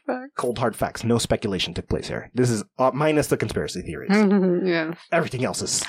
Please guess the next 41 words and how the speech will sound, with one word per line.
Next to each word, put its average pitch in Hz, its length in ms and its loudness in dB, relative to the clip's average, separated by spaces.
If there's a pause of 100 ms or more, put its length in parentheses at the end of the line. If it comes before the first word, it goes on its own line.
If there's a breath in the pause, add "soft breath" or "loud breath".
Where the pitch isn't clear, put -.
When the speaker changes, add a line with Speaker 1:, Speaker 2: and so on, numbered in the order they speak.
(160)
Speaker 1:
We 190 120 4
have 196 200 0
a 247 80 0
ton 247 240 2
of 262 140 2 (140)
conspiracy 185 760 0
theories, 185 380 0
if 196 160 0
that's 165 260 -2
your 165 100 4
Speaker 2:
Oh, 175 80 4
Speaker 1:
thing. 190 260 6
<laughs> - 20 2
Speaker 2:
shit. 294 560 6
Yes, 220 240 4
there 117 120 0
is 131 120 -2
a - 40 0
connecting 82 520 -8
point. - 340 -6
A 226 300 4
good 104 220 2
point. 104 260 2
Speaker 1:
<laughs> - 0 -
Speaker 2:
Yes, 123 220 0
there 139 140 2
are 156 140 4
conspiracy 139 540 2
theories. 80 500 -2 (1400 loud breath)
That's 151 240 4
usually 147 340 6
involving 131 520 4
the 120 60 -2
government 120 320 2
'cause 107 100 2
that's 110 120 4
ninety-five 95 420 0
percent 92 220 -4
of - 60 -6
everything. - 280 -10
Anyways, 196 360 0